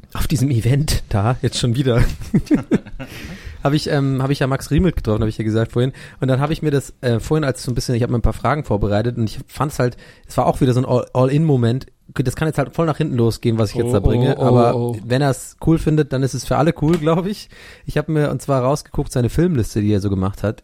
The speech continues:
Speaker 1: im Laufe seines Lebens bei I M D B oder was. Und, äh, habt ihr gewusst, dass es einen zweiten Teil von Mädchen, Mädchen gab?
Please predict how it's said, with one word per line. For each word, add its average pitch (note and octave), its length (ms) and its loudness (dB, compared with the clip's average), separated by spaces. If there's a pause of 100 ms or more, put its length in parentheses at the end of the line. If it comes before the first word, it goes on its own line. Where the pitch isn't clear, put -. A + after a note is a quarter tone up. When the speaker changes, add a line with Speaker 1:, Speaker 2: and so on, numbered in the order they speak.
Speaker 1:
im G2+ 160 -2
Laufe G2 260 0
seines G2 280 0
Lebens G2+ 500 -2
bei G2+ 120 -2
I G#2+ 40 0
M G#2 80 0
D G2+ 100 2
B G2 220 2
oder G2 140 2
was. A2 180 -2 (640)
Und, A#2+ 320 -2
äh, A#2 320 2
habt B2 220 -2
ihr F#3+ 140 4
gewusst, F3+ 580 -2 (300)
dass A#2+ 160 0
es C3+ 120 -6
einen A2+ 280 0
zweiten C3+ 480 0
Teil C#3+ 320 2
von G#2+ 240 0
Mädchen, A2+ 460 0
Mädchen B2+ 520 0
gab? F#3+ 340 0